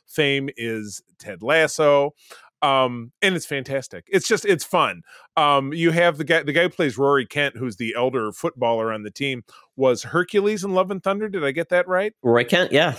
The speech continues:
Speaker 1: Wasn't he?
Speaker 2: Roy
Speaker 1: Yeah,
Speaker 2: Kent,
Speaker 1: there you
Speaker 2: yeah,
Speaker 1: go.
Speaker 2: that's who it's gonna be.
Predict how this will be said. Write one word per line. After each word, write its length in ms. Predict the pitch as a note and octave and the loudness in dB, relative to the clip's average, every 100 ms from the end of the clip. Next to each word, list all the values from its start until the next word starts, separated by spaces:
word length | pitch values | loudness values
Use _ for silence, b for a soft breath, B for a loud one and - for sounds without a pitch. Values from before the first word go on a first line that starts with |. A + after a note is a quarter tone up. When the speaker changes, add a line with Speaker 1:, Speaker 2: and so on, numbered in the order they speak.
| - | -8
Speaker 1:
Wasn't 320 | - E3 A3+ C4 | -2 0 0 -6
he? 80 | - _ _ _ - | -6 _ _ _ 0
Speaker 2:
Roy 140 | C3+ | 2
Speaker 1:
Yeah, 80 | F3+ | 4
Speaker 2:
Kent, 120 | F3+ | 4
Speaker 1:
there 100 | D3 | 6
you 60 | F3 | 4
Speaker 2:
yeah, 60 | D3+ | 4
Speaker 1:
go. 140 | A#2 | 2
Speaker 2:
that's 180 | C3+ - | 0 2
who 100 | C#3 | 4
it's 100 | B2+ | 4
gonna 140 | - C3+ | 4 4
be. 280 | C#3+ C3+ | 4 2